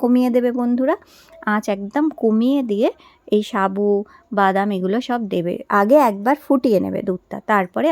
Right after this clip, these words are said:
আঁচটা কমিয়ে দেবে। দিয়ে এইভাবে সমস্ত উপকরণগুলো এখানে দেখো দিয়ে দিয়েছি। দিয়ে এবার একটু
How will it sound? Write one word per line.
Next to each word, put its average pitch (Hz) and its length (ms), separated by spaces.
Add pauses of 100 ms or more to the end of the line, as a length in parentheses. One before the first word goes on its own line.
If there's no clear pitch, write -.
আঁচটা 254 220 (120)
কমিয়ে 285 360
দেবে। 202 160 (120)
দিয়ে 254 160 (520)
এইভাবে 226 380 (140)
সমস্ত 214 320 (120)
উপকরণগুলো 220 580 (120)
এখানে 202 280
দেখো 190 220 (120)
দিয়ে 180 140
দিয়েছি। 180 440 (600)
দিয়ে 233 180 (180)
এবার 220 200
একটু 247 320